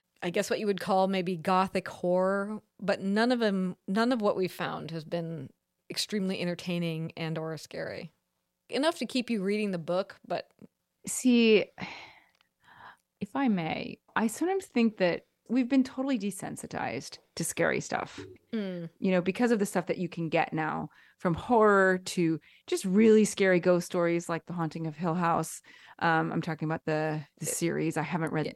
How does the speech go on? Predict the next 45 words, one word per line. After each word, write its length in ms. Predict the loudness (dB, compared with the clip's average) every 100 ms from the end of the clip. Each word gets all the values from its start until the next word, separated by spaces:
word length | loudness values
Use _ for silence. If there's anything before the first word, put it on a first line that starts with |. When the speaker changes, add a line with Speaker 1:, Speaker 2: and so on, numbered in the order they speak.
| 2
Speaker 2:
I 60 |
haven't 160 | 2 2
actually 240 | 0 0
read 180 | 0 0
the 80 | -2
book, 320 | -4 -4 -4 0
which 180 | 2 4
I 60 | 2
actually 280 | 2 4
want 340 | 4 4 0 -2
to. 380 | -8 -6 -6 -2
I 80 | 2
want 280 | 6 6 6
Speaker 1:
Mm-hmm. 40 |
Speaker 2:
to 80 | 4
read 160 | 4 2
the 60 |
book 260 | 4 4 2
now. 340 | -6 -6 -8 -12 -20 -20 -20 -20 _ -8
Speaker 1:
Mm-hmm. 340 | -6 -4 2
Speaker 2:
But, 140 | 2
you 100 | 6
know, 100 | 6
to 160 | 4 2
this 180 | 2 2
fourth 280 | 4 4 4
season 300 | -2 2 2
of 120 | 0
Stranger 380 | -4 -4 -4 -4
Things, 420 | -4 0 0 0
which, 280 | -2 -4 -4
like, 400 | -4 -4 -8 -18 _ -2
ah, 480 | 0 2 2 0 0
yeah, 280 | 2 2 2
scary, 560 | 0 0 4 6 6 4
just 240 | 2 0
scary, 460 | 2 4 6 6 4
scary 460 | 0 -2 0 2 0
stuff, 320 | -2 -2 -2
to, 100 | -8
to, 180 | -6 -2
like, 180 | -2 -2 -4
realistic, 800 | 0 2 2 0 -2 -4 -6 -6
scary 460 | -10 -2 0 2 0
stuff, 500 | 0 0 0 -4